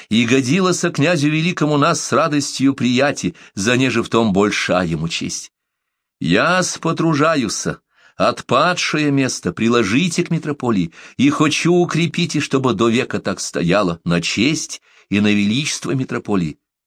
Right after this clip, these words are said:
Князь же великий гадает двоить и митрополию, которое величество прибудет ему от гадкой. Кто же ли се пригадывает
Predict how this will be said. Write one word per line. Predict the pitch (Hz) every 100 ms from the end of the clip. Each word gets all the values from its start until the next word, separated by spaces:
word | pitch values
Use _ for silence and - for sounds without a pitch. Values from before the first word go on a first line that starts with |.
| _ _ _ -
Князь | - 147 208 135
же | 85 92
великий | 87 87 90 - 90
гадает | 90 80 90 92
двоить | 90 95 135 147 175 175 135 -
и | 117
митрополию, | 107 - 92 - 87 78 - _ _ _ _ _
которое | - 151 - 151 143 139 135
величество | 131 131 135 117 - 120
прибудет | 107 110 107 107 101 -
ему | 95 95 90 _ _
от | 92 95 85
гадкой. | 90 95 90 - - 90 - _ _ _ _
Кто | - - - 160 170
же | 117 139
ли | 131 131 107 -
се | - - 120
пригадывает | 90 104 101 95 85 80 78 73